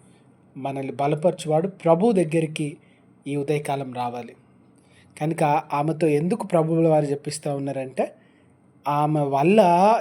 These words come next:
జరిగిన అద్భుతం అనేకులు తెలుసుకోవాలి. యేసు ప్రభుల వారు ప్రార్థన చేయలేదు, చేయబెట్టలేదు, ఏమీ అనలేదు. "అమ్మ, నీకు ఈ వ్యాధి పోవాలని లేదు, నువ్వు స్వస్థత పొందాలని లేదు," ఏమనలేదు. ఆమె వెనుక నుంచి వచ్చి ప్రభుల వారి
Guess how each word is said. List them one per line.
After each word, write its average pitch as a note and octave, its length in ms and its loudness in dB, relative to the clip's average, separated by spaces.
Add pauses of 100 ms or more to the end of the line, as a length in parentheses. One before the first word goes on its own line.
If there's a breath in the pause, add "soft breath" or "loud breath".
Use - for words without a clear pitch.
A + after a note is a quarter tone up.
(220)
జరిగిన D#3 340 -2
అద్భుతం D3+ 400 -4
అనేకులు D#3+ 460 -2
తెలుసుకోవాలి. C#3+ 600 -8
యేసు D3+ 200 -6
ప్రభుల D#3 300 -2
వారు D3 160 4
ప్రార్థన C#3+ 520 -4
చేయలేదు, F3 380 -4 (640 soft breath)
చేయబెట్టలేదు, E3 680 0 (800 soft breath)
ఏమీ A3+ 520 6
అనలేదు. F#3 340 0
"అమ్మ, D#3+ 220 0
నీకు D3+ 420 -6
ఈ D3 120 -8
వ్యాధి D3 320 -4
పోవాలని D3+ 500 0
లేదు, D#3+ 180 -4
నువ్వు E3+ 160 -8
స్వస్థత D3+ 360 -12
పొందాలని D3 480 -10
లేదు," E3+ 140 -8
ఏమనలేదు. F#3 640 -2 (520 soft breath)
ఆమె D#3+ 120 -4
వెనుక F3+ 220 -2
నుంచి G#3+ 260 -4
వచ్చి F#3 180 -8
ప్రభుల D#3+ 340 -4
వారి E3 200 0